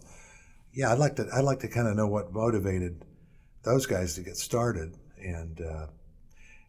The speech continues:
and where they felt like it was gonna go. And then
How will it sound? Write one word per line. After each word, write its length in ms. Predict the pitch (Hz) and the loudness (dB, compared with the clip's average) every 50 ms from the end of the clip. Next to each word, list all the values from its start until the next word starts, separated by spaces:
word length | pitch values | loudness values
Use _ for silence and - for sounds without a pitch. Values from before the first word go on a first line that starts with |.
| - - | -14 -10
and 160 | 92 87 87 | -8 -6 -2
where 120 | 113 123 120 | 2 2 4
they 120 | 117 110 | 4 2
felt 260 | - - 127 117 110 | 2 2 -2 -2 -2
like 200 | 104 104 107 - - | -2 -8 -10 -10 -12
it 120 | - 117 104 | -10 -6 -2
was 140 | 110 101 - | -2 -2 0
gonna 220 | 117 101 95 90 | 0 -2 -2 -2
go. 380 | 87 107 110 110 82 - - - - - - - - - - - - - - - - - | -2 -2 -2 -2 -4 -6 -10 -18 -20 -20 -20 -20 -20 -20 -20 -20 -20 -20 -20 -18 -12 -8
And 160 | 98 92 104 | -6 -4 -2
then 300 | 110 110 107 104 90 | 0 0 0 -2 -4